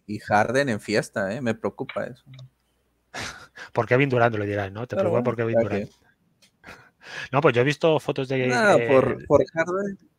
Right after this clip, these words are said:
Speaker 1: por Harden ya es común, pero por Kevin
Speaker 2: yo he
Speaker 1: Durant.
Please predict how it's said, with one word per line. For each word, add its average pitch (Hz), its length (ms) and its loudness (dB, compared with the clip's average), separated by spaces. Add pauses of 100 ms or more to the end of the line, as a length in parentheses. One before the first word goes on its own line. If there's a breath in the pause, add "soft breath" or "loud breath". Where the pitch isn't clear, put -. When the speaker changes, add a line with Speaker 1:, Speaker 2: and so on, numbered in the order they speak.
(280)
Speaker 1:
por - 200 -18
Harden - 340 -18
ya 175 60 -14
es 170 100 -16
común, 135 480 -12
pero - 260 -18 (840)
por 127 140 -6
Kevin 143 200 2
Speaker 2:
yo 131 100 0
he 107 40 0
Speaker 1:
Durant. 101 80 -2